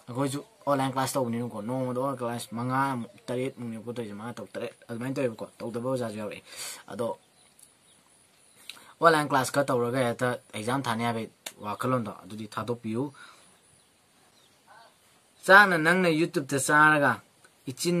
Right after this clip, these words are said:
ꯏꯅꯥꯎ ꯃꯌꯥꯝꯗ ꯏꯟꯖꯔꯛꯀꯦ ꯍꯥꯏꯕꯗꯤ ꯈꯛ ꯌꯥꯔꯣꯏ꯫ ꯆꯨꯝꯗ꯭ꯔꯣ? ꯃꯨꯛꯕꯥꯡ ꯇꯧ ꯍꯥꯏ꯫ ꯑꯩ ꯀꯃꯦꯟꯗ "ꯃꯨꯛꯕꯥꯡ ꯇꯧꯔꯣ, ꯃꯨꯛꯕꯥꯡ ꯇꯧꯔꯣ" ꯍꯥꯏꯗꯣ ꯇꯧꯕꯨꯗꯤ ꯇꯧꯈ꯭ꯔꯦꯕꯀꯣ ꯑꯩꯁꯨ, ꯑꯗꯣ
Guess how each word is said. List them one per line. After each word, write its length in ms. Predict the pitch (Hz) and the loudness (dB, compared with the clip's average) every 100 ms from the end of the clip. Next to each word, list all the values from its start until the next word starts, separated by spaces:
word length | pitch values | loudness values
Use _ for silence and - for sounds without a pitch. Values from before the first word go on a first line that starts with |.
| 160 | 2
ꯏꯅꯥꯎ 220 | 156 147 | 2 2
ꯃꯌꯥꯝꯗ 420 | 139 123 117 120 143 | 2 2 0 -2 -4
ꯏꯟꯖꯔꯛꯀꯦ 600 | 135 120 120 113 110 117 104 | -4 -2 0 0 -4 -6 -4
ꯍꯥꯏꯕꯗꯤ 580 | 123 131 131 127 120 110 _ _ _ _ _ _ - _ _ _ _ | -2 -2 -2 -6 -6 -10 _ _ _ _ _ _ -20 _ _ _ _
ꯈꯛ 140 | - 147 | -4 0
ꯌꯥꯔꯣꯏ꯫ 340 | 123 104 95 - _ _ _ | 0 -2 -8 -16 _ _ _
ꯆꯨꯝꯗ꯭ꯔꯣ? 400 | - 151 139 117 - _ _ _ _ - | -2 0 0 -4 -10 _ _ _ _ -8
ꯃꯨꯛꯕꯥꯡ 320 | 123 143 160 156 | -2 0 0 -2
ꯇꯧ 200 | 147 117 | -2 -4
ꯍꯥꯏ꯫ 160 | 95 - - - | -8 -14 -20 -10
ꯑꯩ 120 | 151 156 | -6 0
ꯀꯃꯦꯟꯗ 380 | 156 127 117 | 2 2 0
"ꯃꯨꯛꯕꯥꯡ 360 | 127 123 127 160 | -2 -2 -2 -2
ꯇꯧꯔꯣ, 200 | - 90 | -6 -10
ꯃꯨꯛꯕꯥꯡ 320 | 127 131 131 165 | -10 -8 -6 -4
ꯇꯧꯔꯣ" 160 | 151 | -4
ꯍꯥꯏꯗꯣ 200 | 120 117 | -4 -6
ꯇꯧꯕꯨꯗꯤ 300 | 117 160 190 | -4 -2 0
ꯇꯧꯈ꯭ꯔꯦꯕꯀꯣ 500 | 175 143 123 110 98 | 2 2 2 -4 -4
ꯑꯩꯁꯨ, 220 | 104 101 95 | -8 -8 -12
ꯑꯗꯣ 140 | 95 | -14